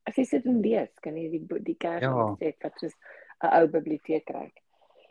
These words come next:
Speaker 2: Hoorie,
Speaker 1: Ja.
Speaker 2: iemand moes daaraan gedink het.
Speaker 1: Ek
Speaker 2: Iemand
Speaker 1: weet.
Speaker 2: moes.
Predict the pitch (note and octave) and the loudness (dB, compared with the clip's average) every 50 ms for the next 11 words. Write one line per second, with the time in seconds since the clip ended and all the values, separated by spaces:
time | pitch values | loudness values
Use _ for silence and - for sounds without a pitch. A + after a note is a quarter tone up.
0 | - _ _ _ _ _ _ _ _ _ _ D#3 D#3+ D#3+ - - C4 A3+ D#3 D#3 | -20 _ _ _ _ _ _ _ _ _ _ 2 6 6 8 6 6 6 6 6
1 | E3+ E3 C#3+ C#3+ C3 C#3+ C3+ A#2 A#2+ A#2+ A#2+ A2 B2 A2+ G#2 G2+ G2+ F#2+ G2 F2+ | 6 8 8 6 6 6 2 4 6 6 6 6 6 6 6 4 4 0 -2 -4
2 | F2 - _ - _ _ _ _ - - F3 D#3 C#3+ B2 G#2 E2+ F2 F2 - - | -4 -4 _ -20 _ _ _ _ 2 6 8 10 10 8 8 4 -2 -8 -8 -12